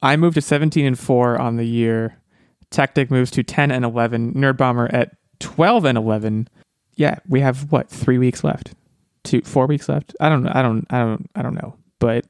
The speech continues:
still a dead heat. I will be hosting next week, and that's, that's the true test of metal, I feel like, uh, th-, th-, these days with the podcast, uh, quiz section. Who comes in second,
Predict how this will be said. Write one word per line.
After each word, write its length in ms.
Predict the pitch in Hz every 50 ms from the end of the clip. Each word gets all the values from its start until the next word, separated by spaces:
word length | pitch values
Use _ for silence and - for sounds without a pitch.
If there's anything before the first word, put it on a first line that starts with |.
| _ _ _ _
still 320 | - - - 170 170 170 165
a 60 | 151
dead 220 | 135 151 143 135
heat. 280 | 127 143 131 131 131 -
I 140 | - 131 131
will 60 | 123
be 80 | 127 120
hosting 340 | 127 127 131 - - 127 123
next 240 | 120 120 - -
week, 240 | 139 120 120 120 -
and 100 | 117 113
that's, 220 | 117 117 110 - -
that's 280 | - 131 123 - - -
the 80 | 131
true 680 | - - - 127 123 117 117 113 110 110 107 110 113 160 - _ _ _ _ _ _ _ _ _ _ _ _ _ -
test 260 | - 123 127 - -
of 100 | 113 104
metal, 340 | 110 110 107 107 107 104 -
I 80 | 110 110
feel 200 | - 113 107 107
like, 320 | 104 101 101 - - - - - _ _ _ -
uh, 240 | - 117 104 104 104
th-, 180 | 131 - - -
th-, 160 | - 107 180
these 160 | - 117 110
days 240 | - 113 117 - -
with 120 | 104 -
the 60 | - -
podcast, 600 | - 113 104 101 - - 101 98 104 - - - - _ _ - - - - - - - _ _
uh, 180 | - 117 104 107
quiz 420 | - - - 131 113 110 113 - - -
section. 600 | - - - - 117 - - - 113 110 110 113 - _ _ -
Who 140 | - - 139
comes 260 | - - 135 131 123
in 80 | 120 117
second, 380 | - - 117 131 - - - -